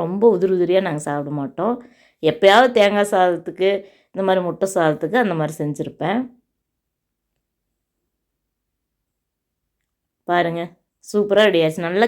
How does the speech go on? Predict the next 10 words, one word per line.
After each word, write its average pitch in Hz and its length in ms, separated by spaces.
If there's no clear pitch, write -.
கிளறி 185 340
எடுத்துட்டோம்னா 170 420
போதும். 185 280
உங்களுக்கு 240 300
என்னோட 254 360
இந்த 185 140
சுவை 214 280
சிக்ஸ் - 300
சேனல் 180 340
பிடிச்சதுன்னா, 175 460